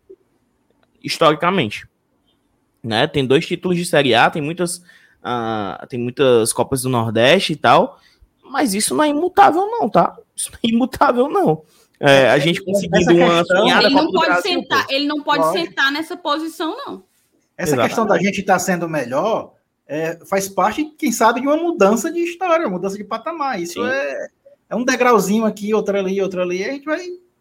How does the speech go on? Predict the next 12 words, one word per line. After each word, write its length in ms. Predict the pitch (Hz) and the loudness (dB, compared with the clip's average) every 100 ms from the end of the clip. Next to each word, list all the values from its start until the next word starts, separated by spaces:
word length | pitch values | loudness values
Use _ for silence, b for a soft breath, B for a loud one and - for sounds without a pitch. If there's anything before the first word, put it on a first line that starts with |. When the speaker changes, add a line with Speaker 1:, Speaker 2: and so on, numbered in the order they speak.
| _ _ _ | _ _ _
Speaker 2:
subindo. 500 | - 269 359 262 294 _ _ _ _ _ _ _ _ b b b | -14 -14 -8 -10 -10 _ _ _ _ _ _ _ _ b b b
Speaker 1:
O 100 | - | -4
Botafogo 720 | 160 196 208 208 190 196 220 | 2 4 4 2 4 4 6
era 140 | 240 226 | 4 2
um 40 | |
dos 100 | 240 | 0
maiores 380 | 240 196 214 277 | 0 4 4 2
times 260 | - 311 254 | -2 -4 -4
do 80 | |
país 480 | 240 247 220 226 262 | 0 2 4 2 0
há 400 | 262 277 294 285 - | 2 2 2 -2 0
quase, 340 | 240 226 254 | 2 2 -2